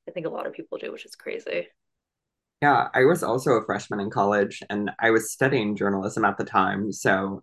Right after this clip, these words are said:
Speaker 2: naturally, the events of the story kind of weighed on what we were doing in school very heavily. And I remember I was, like, walking back from the rec center, and, like, I went on Twitter, and it was just everything everywhere. And then the next day, when I went to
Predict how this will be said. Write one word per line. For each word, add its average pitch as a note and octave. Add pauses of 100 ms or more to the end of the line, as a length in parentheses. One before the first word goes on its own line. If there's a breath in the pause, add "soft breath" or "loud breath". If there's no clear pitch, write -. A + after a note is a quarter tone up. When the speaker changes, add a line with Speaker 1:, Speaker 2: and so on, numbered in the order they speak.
Speaker 2:
naturally, G#2
the G2+
events G2
of G2
the F#2+
story G2+
kind G#2+
of G2
weighed G2 (160)
on A2+
what G2
we F#2+
were G#2+
doing G#2
in G#2+
school C3
very G2
heavily. G#2+ (360 soft breath)
And A2
I A2
remember A#2
I G#2
was, A2+
like, A#2+
walking G#2+
back G#2
from C3
the A2+
rec G2
center, B2
and, G2+
like, G2 (300)
I G#2
went G#2+
on G#2+
Twitter, G2+
and D2+
it E2+
was -
just - (120)
everything - (240)
everywhere. F#2+
And A#2
then A2
the A2
next A2
day, G#2 (240)
when A2
I G2
went G2
to G2